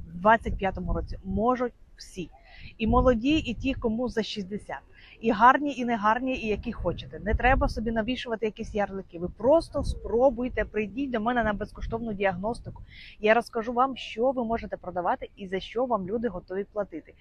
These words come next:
Уявіть собі, раніше платили комусь за щось, за якусь консультацію, інформацію, тому що інформації в відкритому доступі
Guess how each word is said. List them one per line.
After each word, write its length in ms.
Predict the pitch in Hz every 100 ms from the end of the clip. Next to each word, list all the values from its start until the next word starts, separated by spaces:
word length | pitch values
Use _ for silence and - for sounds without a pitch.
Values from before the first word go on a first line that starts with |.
| - - -
Уявіть 360 | 226 269 294 -
собі, 240 | 196 170
раніше 440 | 185 285 427 311
платили 440 | - 208 - 262 233
комусь 400 | 202 208 226 175
за 100 | 185
щось, 220 | 233 202
за 80 | 185
якусь 240 | - 190
консультацію, 600 | 208 185 190 202 190 190
інформацію, 500 | 185 190 233 349 285
тому 180 | 233 247
що 100 | 339
інформації 840 | - 214 220 214 285 311 - 233
в 40 | 190
відкритому 480 | 208 254 247 220 202
доступі 420 | 247 - 240